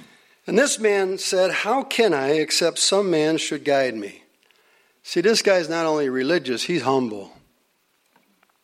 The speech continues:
He's humble. There's this one particular guy I like to listen to on the radio. I won't men-, mention his name 'cause I don't agree with everything he says. But I like this. He says, "Wh-, whenever I go somewhere, I'm always, I'm always, I'm always the dumbest person in the room."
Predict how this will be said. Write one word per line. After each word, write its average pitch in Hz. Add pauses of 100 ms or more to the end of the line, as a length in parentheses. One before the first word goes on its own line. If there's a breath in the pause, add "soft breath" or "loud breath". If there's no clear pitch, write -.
(1600)
He's 151
humble. 123 (1000 soft breath)
There's 156
this 151
one 160
particular 147
guy 143
I 139
like 143
to 139
listen 131
to 135
on 127
the 120
radio. 131
I -
won't 131
men-, 127
mention 113
his 107
name 131
'cause 113
I 120
don't 139
agree 131
with 120
everything 113
he 101
says. 117 (1800 soft breath)
But 175
I 180
like 226
this. 185
He 175
says, 180
"Wh-, 151
whenever 214
I 196
go 175
somewhere, 139
I'm 135
always, 151
I'm 123
always, 180
I'm 156
always 123
the 120
dumbest 135
person 120
in 110
the 113
room." 104